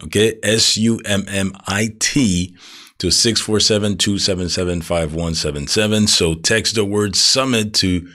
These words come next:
six four seven, two seven seven, five one seven seven right now, or go to W W W dot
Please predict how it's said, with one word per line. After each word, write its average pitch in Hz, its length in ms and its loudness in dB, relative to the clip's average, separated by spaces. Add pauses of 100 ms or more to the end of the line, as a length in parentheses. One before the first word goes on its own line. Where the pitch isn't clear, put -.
(120)
six - 360 -2
four 113 160 0
seven, 101 580 0 (100)
two 104 200 0
seven 90 320 0
seven, 87 360 -2
five 82 320 -2
one 80 200 -4
seven 76 240 -6
seven 69 440 -10
right 71 280 -6
now, 113 480 0
or 131 420 4 (340)
go 104 140 2
to 92 100 2
W 98 440 2
W 90 360 0
W 85 640 0
dot 82 480 -2